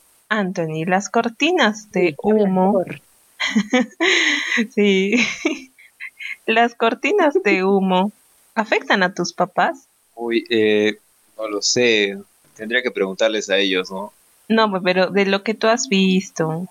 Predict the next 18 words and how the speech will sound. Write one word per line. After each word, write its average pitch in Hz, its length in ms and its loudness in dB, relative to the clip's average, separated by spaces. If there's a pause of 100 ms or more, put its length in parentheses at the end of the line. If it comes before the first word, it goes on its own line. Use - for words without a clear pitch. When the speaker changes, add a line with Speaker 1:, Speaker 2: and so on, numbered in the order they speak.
(300)
Speaker 3:
Creo 196 220 0
que 165 200 0
sí, - 720 0
un, 135 200 0 (320)
un 143 140 -14
poco. 143 680 0 (420)
Eh, 120 560 2 (160)
depende 190 340 0
mucho 165 300 0
en 147 80 0
el 123 120 0
entorno, 131 560 0
porque 120 220 -4
han 147 120 -2
tenido 143 300 0
facetas, 107 720 0
¿no? 117 320 -2 (300)
Digamos, 123 800 -2